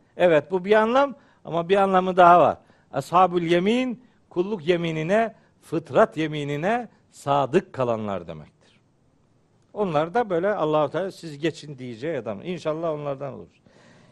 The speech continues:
Ya cehenneme gitmeyelim yeter. <laughs> Cehenneme gitmeyelim yeter ya. Vallahi billahi. Cehennem acayip bir yer ya.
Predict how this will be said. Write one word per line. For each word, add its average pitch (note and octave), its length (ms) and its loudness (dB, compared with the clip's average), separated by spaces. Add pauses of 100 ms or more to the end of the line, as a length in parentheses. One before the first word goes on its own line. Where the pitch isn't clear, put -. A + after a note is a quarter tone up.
(280)
Ya D#3 260 -12
cehenneme F3+ 540 -6
gitmeyelim D#3+ 500 -12
yeter. A#2 300 -14
<laughs> - 60 -20 (3250)
Cehenneme D#3 540 -2
gitmeyelim C3 580 -6
yeter A2 300 -8
ya. G2+ 240 -12
Vallahi A2 420 -6
billahi. F#2+ 300 -20
Cehennem C#3+ 400 -6
acayip A#2+ 460 -10
bir G2+ 60 -18
yer F#2+ 60 -16
ya. F2 220 -20